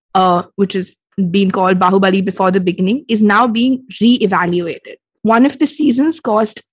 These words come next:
twenty million dollars to make and is already in post-production. But Netflix is apparently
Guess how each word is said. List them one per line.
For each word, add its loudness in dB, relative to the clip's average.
twenty 2
million 6
dollars 2
to -2
make -4
and 0
is 0
already 2
in 2
post-production. -2
But -2
Netflix 0
is -2
apparently 0